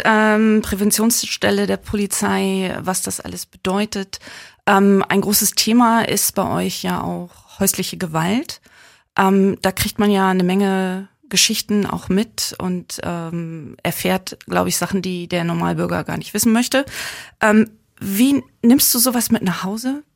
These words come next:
Also bleibt das irgendwie haften nach Dienstschluss? Und wie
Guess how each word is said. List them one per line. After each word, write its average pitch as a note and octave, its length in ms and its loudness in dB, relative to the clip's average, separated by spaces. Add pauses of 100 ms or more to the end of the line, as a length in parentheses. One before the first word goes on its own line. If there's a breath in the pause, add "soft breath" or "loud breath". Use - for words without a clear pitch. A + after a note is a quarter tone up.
(140)
Also F#3+ 320 -2 (400)
bleibt - 420 0
das A3 140 0
irgendwie G3 280 2
haften A#3 440 0
nach G#3+ 240 0
Dienstschluss? A3+ 680 0 (420 loud breath)
Und A3 320 4 (240)
wie G#3+ 540 -2